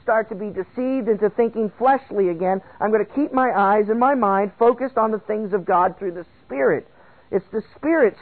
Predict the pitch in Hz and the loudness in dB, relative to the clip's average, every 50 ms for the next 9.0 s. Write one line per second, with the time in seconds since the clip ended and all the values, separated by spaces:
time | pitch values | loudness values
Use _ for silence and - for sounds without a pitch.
0 | - - 233 190 151 - - 165 180 196 202 185 175 165 196 190 190 175 - 196 | -4 0 0 0 0 0 -2 2 2 2 2 2 -2 -2 -4 -4 -4 -4 -4 -2
1 | 175 165 156 - 175 190 190 185 185 190 226 233 208 170 135 90 - - _ _ | -2 -2 -2 0 2 2 4 4 4 2 2 2 2 2 0 -2 -4 -8 _ _
2 | _ _ _ _ _ _ _ _ _ _ _ _ _ _ _ _ _ _ _ _ | _ _ _ _ _ _ _ _ _ _ _ _ _ _ _ _ _ _ _ _
3 | _ _ _ _ _ _ _ - - 185 175 180 247 285 320 311 302 277 - 269 | _ _ _ _ _ _ _ -8 -6 -4 -2 0 0 0 2 0 0 0 0 0
4 | 262 254 247 233 - - - - 285 302 320 330 262 220 190 226 220 208 - - | 2 2 2 0 -2 -4 -2 2 2 2 2 2 0 0 2 2 2 2 0 -2
5 | - 214 220 196 190 165 165 165 - - 151 185 220 254 302 294 220 - 262 262 | 0 2 2 2 0 -2 -2 -4 -6 -6 -2 0 0 0 0 -2 -4 -4 -6 -4
6 | 247 214 202 202 196 190 214 208 202 185 175 202 233 262 254 240 226 247 254 240 | 0 0 2 2 2 0 -2 -4 -4 -2 -2 -2 -2 -2 -4 -4 -6 -6 -6 -4
7 | 220 214 208 196 175 190 214 233 233 254 254 240 - - - - - - - - | -4 -2 -2 -2 -2 -4 -4 -2 -2 -2 -2 -4 -6 -12 -20 -20 -14 -6 0 2
8 | 233 240 240 220 202 185 175 160 156 175 226 247 254 262 262 254 254 247 254 226 | 2 2 2 2 2 2 2 2 0 4 6 6 6 6 4 2 0 -2 -4 -6